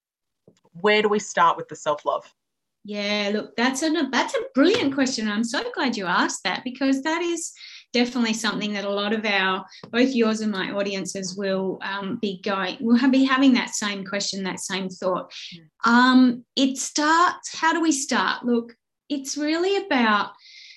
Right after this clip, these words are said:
Speaker 2: it kind of is about values. It's about what's important to you. And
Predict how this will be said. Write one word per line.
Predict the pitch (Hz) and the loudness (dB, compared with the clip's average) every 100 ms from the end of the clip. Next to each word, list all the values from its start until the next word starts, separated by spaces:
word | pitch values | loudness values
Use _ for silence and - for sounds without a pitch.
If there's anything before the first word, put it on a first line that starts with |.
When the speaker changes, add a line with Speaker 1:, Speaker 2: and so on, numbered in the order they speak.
| _ _ _ _ _ _ _ _ - | _ _ _ _ _ _ _ _ -6
Speaker 2:
it | 269 - | -6 -6
kind | 269 330 381 | -4 -4 -4
of | |
is | 330 294 | -6 -4
about | 285 277 220 | -2 -2 2
values. | 214 262 302 190 226 | 4 6 6 6 0
It's | 233 | 0
about | 254 247 254 269 247 | -2 0 0 0 2
what's | 240 247 - - - - | 2 2 -2 -6 -6 2
important | 277 269 - 247 233 220 220 208 - - | 6 6 2 -2 0 0 -4 -6 -10 -6
to | 226 | -4
you. | 208 214 202 - - - - - - _ - | -2 -2 -2 -4 -8 -14 -20 -20 -20 _ 0
And | 240 240 240 240 | 4 8 10 10